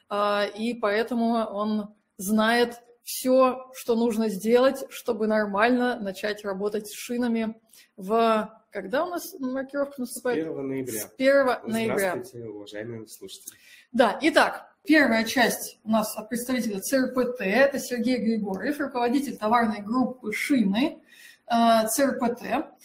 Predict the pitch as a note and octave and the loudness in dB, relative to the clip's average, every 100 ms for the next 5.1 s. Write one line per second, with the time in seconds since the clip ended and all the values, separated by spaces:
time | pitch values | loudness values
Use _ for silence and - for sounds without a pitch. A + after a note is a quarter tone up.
0 | - - A#3+ E4 D4+ - C4+ A#3 A3 A#3+ | -16 -6 2 6 6 4 2 4 4 2
1 | A3 G#3+ A#3+ C4+ G4+ G4 D#4+ D#4 D#4 D#4 | 0 -2 -4 -4 -2 0 2 0 0 -2
2 | C#4 - C#4+ C#4+ A#3+ C4 D4+ - A#3+ F#4+ | -4 -2 2 4 4 2 2 2 2 2
3 | F#4+ A3 - D4+ D4+ G#3 - C4+ C4+ A#3+ | -2 -4 0 0 0 -6 -2 2 2 2
4 | F#3+ F#3+ F#3+ A#3 A#3+ - F#3 - F3+ E3+ | 0 -2 -2 -2 -2 -4 -6 -4 -6 -6
5 | - | -12